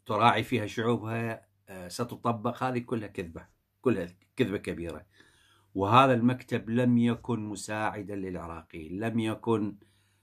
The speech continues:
جزءا من الشعب، كان جزءا من الحكومة، لم يكن إلى صف العراقيين، لكن كان ص-،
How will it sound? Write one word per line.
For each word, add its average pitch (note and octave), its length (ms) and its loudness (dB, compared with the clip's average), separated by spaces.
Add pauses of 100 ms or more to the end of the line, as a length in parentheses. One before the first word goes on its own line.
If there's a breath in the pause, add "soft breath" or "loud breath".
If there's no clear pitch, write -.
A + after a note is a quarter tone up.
(180)
جزءا B2 380 6
من A2 160 2
الشعب، G2 500 0
كان G#2 260 0
جزءا A#2 380 -2
من A2+ 280 4
الحكومة، F#2+ 600 -2
لم C#3 220 6
يكن B2+ 480 4
إلى A#2 200 2
صف D3 340 -4
العراقيين، F#2+ 760 -4
لكن G#2 240 -6
كان A2+ 220 -2
ص-، - 320 -12